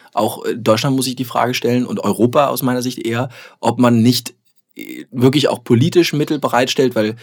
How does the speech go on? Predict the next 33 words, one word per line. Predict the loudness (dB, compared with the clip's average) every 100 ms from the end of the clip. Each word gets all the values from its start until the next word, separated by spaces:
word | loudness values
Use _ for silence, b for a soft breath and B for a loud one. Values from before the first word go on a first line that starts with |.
| B
das | -4 0
ist | 2
jetzt | 2 2
vielleicht | 2 2 2
für | 0
den | 4
nächsten | 4 4 2
Podcast, | -2 -4 0 -2 -2 -8 B B B
ähm, | 0 2 2 0 -2 0
ein, | 0
ein |
gutes | 2 2 0
Thema. | 2 4 2 0 B B
Wir | 0 0 2
haben | 2 2 2
ein | -2 -2 0
Riesenproblem | 0 0 0 -2 -2 0 2 2 2
dadurch, | 2 2 2 0 -2 -10 b b
dass | -4 -2
das | 0 0
Silicon | 2 2 2 -4 -2
Valley | 0 2 0
in | 0
der | 0
Lage | 2 2 2
ist, | -2 -2 -4 -6 b b b _
ähm, | -2 2 4 2 -2 -12 -4
Geschäftsmodelle | 0 2 0 -2 -4 0 0 0 0 2 2
über | 0 0 0
sieben, | -2 -2 -2 -2 -4 -2
acht, | 0 0 0
neun | 0 2
Jahre | 2 2 2 0 -4